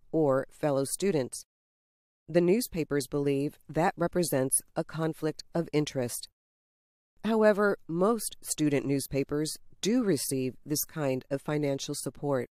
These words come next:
Many journalism educators have at some point wondered to themselves, "Am I preparing young people for a dying industry?"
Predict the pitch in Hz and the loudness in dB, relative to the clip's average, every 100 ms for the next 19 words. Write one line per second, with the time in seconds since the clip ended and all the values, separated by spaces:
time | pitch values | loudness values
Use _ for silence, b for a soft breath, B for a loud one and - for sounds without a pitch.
0 | _ _ _ _ _ _ _ 202 208 220 | _ _ _ _ _ _ _ 4 6 4
1 | 214 - 165 165 165 151 151 127 139 147 | 2 -2 0 2 2 2 0 -2 -2 -2
2 | - 135 127 135 135 - 170 156 151 - | -4 -4 -2 -2 -4 -4 -2 0 -2 -2
3 | 190 214 - 135 131 - 147 170 185 147 | -2 -2 -4 -4 -4 -4 -2 0 2 0
4 | - - 165 151 143 - 151 135 131 - | -2 -6 -2 0 -2 0 0 0 -2 -10
5 | - - - - - - 170 170 208 - | -18 -20 -20 -20 -20 0 4 6 4 0
6 | 190 175 170 165 160 - 143 165 170 - | -4 0 4 6 4 0 0 0 -2 -8
7 | 131 127 123 - - 151 131 135 143 156 | -6 -4 -4 -6 -2 -2 0 2 2 0
8 | - 135 156 - 170 175 170 | 0 0 0 -2 0 0 -2